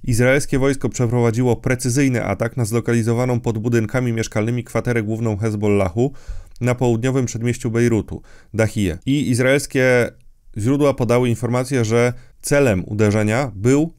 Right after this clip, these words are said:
głównie przywódca Hezbollahu, Hassan Nasrallah i, jak się okazało, Nasrallah zginął w tym nalocie. To zostało później potwierdzone przez sam Hezbollah. I dlaczego jest to tak ważna informacja? Kim był Nasrallah?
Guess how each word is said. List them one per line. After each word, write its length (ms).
głównie 580
przywódca 600
Hezbollahu, 760
Hassan 360
Nasrallah 760
i, 320
jak 180
się 100
okazało, 640
Nasrallah 640
zginął 800
w 100
tym 280
nalocie. 580
To 100
zostało 380
później 280
potwierdzone 680
przez 380
sam 240
Hezbollah. 720
I 120
dlaczego 280
jest 120
to 60
tak 180
ważna 240
informacja? 520
Kim 240
był 160
Nasrallah? 600